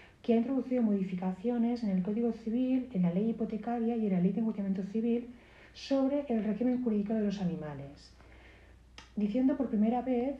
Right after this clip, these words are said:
que los animales dejan de ser considerados como cosas o bienes para ser considerados legalmente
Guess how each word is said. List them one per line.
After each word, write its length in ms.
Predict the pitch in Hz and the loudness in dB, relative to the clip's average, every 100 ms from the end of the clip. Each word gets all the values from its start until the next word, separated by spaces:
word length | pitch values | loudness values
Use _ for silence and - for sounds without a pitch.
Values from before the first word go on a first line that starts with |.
| - | -6
que 100 | - | 0
los 160 | 202 202 | 0 0
animales 400 | 196 220 269 262 | -2 -2 -2 -2
dejan 340 | 214 240 254 226 | -2 0 0 0
de 80 | 202 | 0
ser 400 | - 220 180 - | 0 0 0 -4
considerados 680 | 190 185 185 180 214 190 - | 0 2 2 2 0 -2 -4
como 300 | 175 165 180 | -6 -4 -2
cosas 320 | 226 196 - | -2 -2 -4
o 80 | 165 | 0
bienes 600 | 185 226 208 262 - - - - - - - | 0 2 0 -2 -6 -16 -20 -20 -20 -8 -2
para 220 | 202 196 | 0 0
ser 160 | 240 | -4
considerados 760 | 285 262 247 240 233 190 180 208 | -2 -2 0 2 2 0 0 0
legalmente 920 | 190 175 185 214 220 226 226 220 254 | 4 4 2 0 2 2 2 0 -6